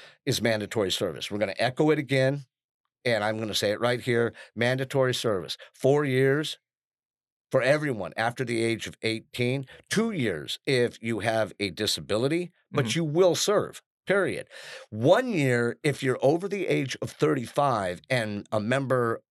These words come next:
Speaker 1: a senator or a congressman, woman,
Speaker 2: Mm-hmm.
Speaker 1: you have to spend, you have to quit your job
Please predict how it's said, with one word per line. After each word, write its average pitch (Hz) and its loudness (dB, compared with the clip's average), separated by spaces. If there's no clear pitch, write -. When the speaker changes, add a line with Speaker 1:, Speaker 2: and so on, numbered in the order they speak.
Speaker 1:
a 110 2
senator 143 0
or 113 2
a 98 -4
congressman, 147 -2
woman, 156 0
Speaker 2:
Mm-hmm. 127 -4
Speaker 1:
you 135 2
have 127 0
to 120 -4
spend, 117 0
you 147 -2
have 151 0
to - -8
quit - 0
your 233 2
job 135 0